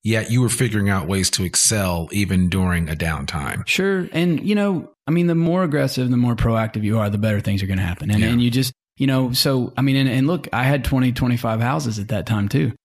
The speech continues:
Speaker 1: Yeah.
Speaker 2: And I had about seven or eight I was flipping and I couldn't sell 'em. So what do I do? I just rent 'em, put 'em on rental, you know, and you just,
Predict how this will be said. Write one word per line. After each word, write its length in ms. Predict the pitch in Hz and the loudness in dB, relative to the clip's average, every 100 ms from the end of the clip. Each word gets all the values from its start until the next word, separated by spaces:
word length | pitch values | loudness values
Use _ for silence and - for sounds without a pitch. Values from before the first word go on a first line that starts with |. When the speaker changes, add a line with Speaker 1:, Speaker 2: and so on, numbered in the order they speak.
| - | -4
Speaker 1:
Yeah. 180 | 80 78 | -2 0
Speaker 2:
And 320 | 107 107 110 | 0 2 0
I 160 | 101 135 | 0 0
had 200 | 123 120 | 0 0
about 320 | 113 110 - | 0 -2 -2
seven 400 | - 131 127 127 | -2 0 2 2
or 80 | 120 | 2
eight 180 | 120 | 0
I 60 | 117 | 0
was 160 | 110 - | -2 -6
flipping 560 | - 123 123 156 160 - | -2 0 0 0 0 0
and 300 | 110 110 107 | 0 0 0
I 120 | 104 | -4
couldn't 280 | - 107 110 | -4 -2 0
sell 280 | - 123 139 | 2 2 2
'em. 140 | 160 | 2
So 160 | 151 110 | 0 0
what 140 | 107 | 0
do 80 | 110 | 2
I 160 | 113 110 | 0 2
do? 180 | 110 131 | 2 0
I 40 | |
just 140 | 117 | -2
rent 240 | 107 98 120 | -4 0 2
'em, 200 | 139 135 | 4 2
put 160 | 117 110 | 0 0
'em 120 | 113 | 2
on 180 | 117 117 | 2 2
rental, 340 | 135 139 135 - _ - | 2 2 0 -4 _ -2
you 80 | 170 | 0
know, 120 | 180 | 2
and 120 | 160 | 2
you 80 | 143 | 2
just, 260 | 156 160 | 2 0